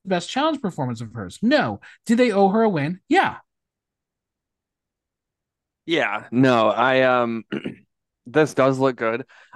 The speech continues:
Speaker 2: I was conf-, I, I thought she was the milk carton.
Speaker 1: Okay.
Speaker 2: At first. And then I was like, "Why is the milk carton black?" And then I, like,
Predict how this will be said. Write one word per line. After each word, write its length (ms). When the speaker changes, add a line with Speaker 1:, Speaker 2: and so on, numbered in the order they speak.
Speaker 2:
I 160
was 280
conf-, 460
I, 140
I 260
thought 380
she 200
was 160
the 100
milk 340
carton. 520
Speaker 1:
Okay. 560
Speaker 2:
At 200
first. 640
And 100
then 60
I 120
was 140
like, 260
"Why 140
is 120
the 60
milk 200
carton 280
black?" 540
And 140
then 180
I, 60
like, 240